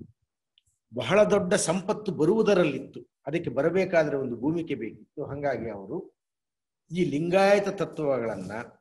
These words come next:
ತಮ್ಮ ಸಾಮ್ರಾ-, ತಮ್ಮ ದೇಶ, ತಮ್ಮ ರಾಜ್ಯದ ಒಳಗಡೆ ನೆಲೆಗೊಳಿಸುವುದಕ್ಕೆ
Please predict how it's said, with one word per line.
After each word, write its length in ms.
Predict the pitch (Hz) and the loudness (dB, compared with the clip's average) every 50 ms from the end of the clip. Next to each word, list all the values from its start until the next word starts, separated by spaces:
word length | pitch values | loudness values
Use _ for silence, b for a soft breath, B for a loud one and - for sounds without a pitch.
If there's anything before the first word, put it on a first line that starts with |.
| _ - _ _ _ _ _ _ _ | _ -20 _ _ _ _ _ _ _
ತಮ್ಮ 420 | 143 147 180 196 202 220 226 220 | -2 -2 -2 -2 -2 -2 -4 -4
ಸಾಮ್ರಾ-, 500 | - - - 135 135 143 139 143 139 - | -6 -4 -4 -4 -2 -2 -2 -2 -4 -2
ತಮ್ಮ 240 | - 127 139 135 127 | -4 -6 -4 -4 -6
ದೇಶ, 300 | 110 131 139 143 - 127 - - | -4 -4 -4 -4 -4 -6 -6 -6
ತಮ್ಮ 220 | 120 123 123 117 | -6 -4 -4 -2
ರಾಜ್ಯದ 360 | 110 120 135 131 131 147 135 | 0 0 0 0 -2 -2 -2
ಒಳಗಡೆ 680 | 127 113 101 104 113 110 98 95 90 90 - - _ _ _ _ _ _ _ _ _ _ _ _ _ _ _ _ _ _ _ _ - _ _ _ _ _ _ _ _ _ _ _ _ _ _ _ _ _ _ _ _ _ _ _ _ _ _ _ _ _ _ - - - - - - - - - - - - - - - - - - _ _ _ _ _ _ _ _ _ _ _ - - - _ _ _ _ _ _ _ | -2 -2 -2 -2 -4 -4 -4 -6 -8 -10 -12 -16 _ _ _ _ _ _ _ _ _ _ _ _ _ _ _ _ _ _ _ _ -20 _ _ _ _ _ _ _ _ _ _ _ _ _ _ _ _ _ _ _ _ _ _ _ _ _ _ _ _ _ _ -20 -20 -16 -14 -12 -10 -10 -12 -12 -14 -18 -18 -18 -16 -16 -16 -16 -20 _ _ _ _ _ _ _ _ _ _ _ -20 -20 -20 _ _ _ _ _ _ _
ನೆಲೆಗೊಳಿಸುವುದಕ್ಕೆ 1000 | 110 123 139 175 208 208 185 180 175 143 - - 127 117 113 101 98 95 - 165 | -4 0 2 4 6 6 6 6 4 2 0 -2 -2 -2 -2 -4 -6 -8 -8 -8